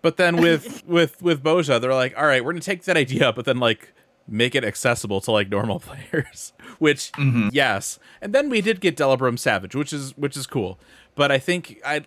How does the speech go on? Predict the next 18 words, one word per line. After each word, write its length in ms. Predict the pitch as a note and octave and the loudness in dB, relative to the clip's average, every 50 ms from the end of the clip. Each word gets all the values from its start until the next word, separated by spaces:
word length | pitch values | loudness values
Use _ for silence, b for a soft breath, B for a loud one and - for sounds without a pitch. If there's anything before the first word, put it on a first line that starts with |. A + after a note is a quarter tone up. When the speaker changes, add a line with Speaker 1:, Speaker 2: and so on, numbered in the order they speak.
| - | -4
Speaker 1:
I 100 | C#3 C#3+ | -2 -2
love 360 | C#3+ C#3+ C#3+ C#3+ D3+ E3 D#3+ D#3 | -2 -2 -2 -2 -2 -2 0 0
that 140 | D#3+ D3+ C#3+ | 2 2 2
idea 280 | B2 G#2+ A2 G#2 G#2 | 0 0 -2 -2 -2
of 140 | G2 G2 - | -4 -6 -8
having 340 | F#2 A#2 A#2+ A2+ A#2 A#2 A2 | -10 -8 -8 -6 -6 -8 -8
something 260 | - B2 G#2+ A2+ A2 | -10 -12 -12 -10 -10
a 60 | G#2+ | -10
little 240 | G#2+ A2+ A#2+ C3 C3+ | -8 -8 -8 -8 -8
more 500 | C3+ C3+ C3 B2 B2 A#2+ A#2+ A#2 G#2+ G2 _ _ _ _ _ _ _ _ _ _ _ _ _ _ _ _ _ _ _ _ _ - | -6 -6 -4 -2 -2 0 0 -2 -4 -6 _ _ _ _ _ _ _ _ _ _ _ _ _ _ _ _ _ _ _ _ _ -6
accessible 420 | - A#2 - - A2+ - - G#2+ G2 | -6 -6 -4 -6 -8 -6 -4 -6 -4
to, 120 | - A#2+ | -4 -4
like, 200 | G#2+ G2+ G2 F#2+ - | -4 -4 -4 -6 -8
the 100 | G#2+ - | -8 -6
average 360 | G#2 G2 F#2+ F#2+ G2 - - | -4 -4 -4 -4 -8 -8 -6
player. 280 | - F#2 F2+ F2+ F2+ G2 b b b b b b b b | -4 -4 -4 -4 -6 -10 b b b b b b b b
Speaker 3:
Right. 200 | A#2+ G#2+ F2 G2+ | -6 -4 -4 -4
Speaker 1:
Um, 560 | G2+ G2 F#2+ F#2+ G2 F#2+ F#2+ F#2+ F#2 F2+ F#2+ | -4 -4 -4 -4 -6 -8 -10 -12 -14 -16 -18